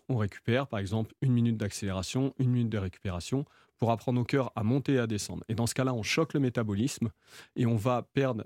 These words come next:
des calories pendant l'effort, mais également douze heures après l'effort.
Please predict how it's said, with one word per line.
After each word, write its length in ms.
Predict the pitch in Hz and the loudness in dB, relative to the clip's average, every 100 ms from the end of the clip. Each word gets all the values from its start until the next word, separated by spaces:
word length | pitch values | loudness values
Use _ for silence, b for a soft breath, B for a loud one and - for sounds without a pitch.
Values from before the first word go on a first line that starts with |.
| - | -8
des 160 | 117 | -4
calories 320 | 113 123 117 113 | 0 2 2 0
pendant 300 | 139 143 143 | 2 2 2
l'effort, 380 | 120 - 147 156 | 0 0 2 2
mais 140 | 127 | 2
également 360 | 123 127 139 143 | 2 2 2 0
douze 380 | 117 156 143 | 2 4 6
heures 240 | 147 170 - _ | 4 2 -2 _
après 240 | 127 - 131 | -4 0 0
l'effort. 340 | 110 - - | 0 -4 -16